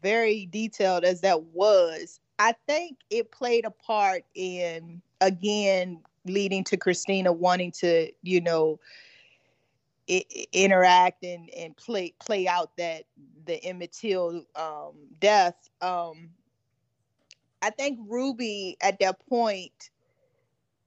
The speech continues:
<sighs> how can I say this? Her taking the potion,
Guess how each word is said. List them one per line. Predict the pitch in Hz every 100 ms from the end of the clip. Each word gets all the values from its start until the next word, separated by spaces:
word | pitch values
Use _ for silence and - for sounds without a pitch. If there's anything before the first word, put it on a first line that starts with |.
| _ _ _ _ _ _ _ _ _ _ -
<sighs> | 262 - - - _
how | - 214
can | 208 170
I | 170
say | - 180
this? | 156 - - - - -
Her | 302 311
taking | - 294 285 233
the | 196
potion, | - 247 226 226 202 175